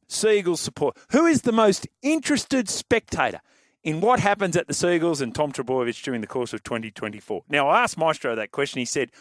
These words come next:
"Michael Maguire." I said, "Second."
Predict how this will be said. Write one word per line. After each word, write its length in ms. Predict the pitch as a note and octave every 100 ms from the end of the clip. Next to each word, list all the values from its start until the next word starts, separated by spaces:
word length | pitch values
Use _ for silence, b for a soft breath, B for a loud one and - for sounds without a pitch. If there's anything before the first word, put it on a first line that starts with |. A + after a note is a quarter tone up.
| b
"Michael 340 | F3+ F3+ E3+
Maguire." 420 | D3+ B2 A#2+ F#2 - _ b b
I 80 | -
said, 280 | - C#3+ -
"Second." 560 | - - - G2 -